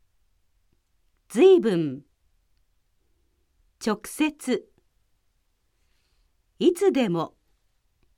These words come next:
どこでも。誰でも。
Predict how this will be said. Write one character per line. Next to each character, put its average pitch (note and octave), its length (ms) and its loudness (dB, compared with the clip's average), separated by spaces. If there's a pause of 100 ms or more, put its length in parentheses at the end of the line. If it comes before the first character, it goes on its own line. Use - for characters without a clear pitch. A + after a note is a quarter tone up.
(1120)
ど F4 160 0
こ F4 180 0
で F#3+ 160 -6
も。 D#3+ 280 -6 (1800)
誰 F4 340 0
で F#3+ 180 -4
も。 E3+ 280 -8